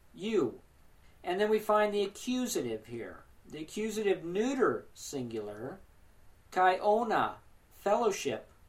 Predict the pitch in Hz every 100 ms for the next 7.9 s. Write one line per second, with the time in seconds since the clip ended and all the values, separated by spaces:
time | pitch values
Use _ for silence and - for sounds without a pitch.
0 | - - 185 190 - 190 170 165 165 165
1 | - - _ - 233 233 220 185 165 123
2 | 131 135 170 185 131 131 107 98 - -
3 | 131 190 202 208 180 175 170 175 156 170
4 | 151 131 147 139 147 139 - 160 156 170
5 | - - 151 143 - 143 - - 165 156
6 | 156 113 - - - - - 165 151 139
7 | 131 - - 185 190 180 127 98 -